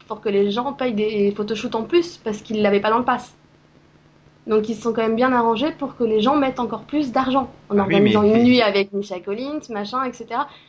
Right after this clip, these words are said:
Speaker 1: Et jusqu'à la semaine dernière, ils demandaient encore en disant, attention, il y a presque plus de photoshoots, allez-y.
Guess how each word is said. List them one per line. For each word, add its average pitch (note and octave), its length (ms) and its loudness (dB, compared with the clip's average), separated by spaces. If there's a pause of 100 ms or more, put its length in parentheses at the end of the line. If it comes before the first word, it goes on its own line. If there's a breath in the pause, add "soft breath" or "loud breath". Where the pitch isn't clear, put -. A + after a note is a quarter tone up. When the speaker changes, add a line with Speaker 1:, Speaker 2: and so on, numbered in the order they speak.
(140)
Speaker 1:
Et B3 100 -2
jusqu'à A3+ 460 0
la G3 120 0
semaine G#3 260 -4
dernière, B3+ 340 0
ils C4 120 0
demandaient G3 320 0
encore F#3+ 300 0
en D4 80 0
disant, A#3 260 0
attention, A#3 380 -4
il E4+ 60 -2
y D#4+ 40 0
a C#4+ 40 0
presque B3 260 -10
plus G#3 140 -12
de G3+ 40 -16
photoshoots, A3 400 -8
allez-y. D#4+ 380 0